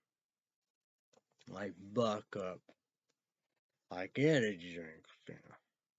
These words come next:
Well, five Hour, they,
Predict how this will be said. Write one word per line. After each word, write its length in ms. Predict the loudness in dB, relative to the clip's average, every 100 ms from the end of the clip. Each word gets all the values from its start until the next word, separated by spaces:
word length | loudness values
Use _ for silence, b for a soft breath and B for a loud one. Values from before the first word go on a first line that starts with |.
| _ _ _ _ -18 -18 _ _ _ _ _ _ _ _ _ _ _ _
Well, 160 | 0 2
five 460 | 4 6 8 8 6
Hour, 340 | 4 2 0
they, 300 | 0 2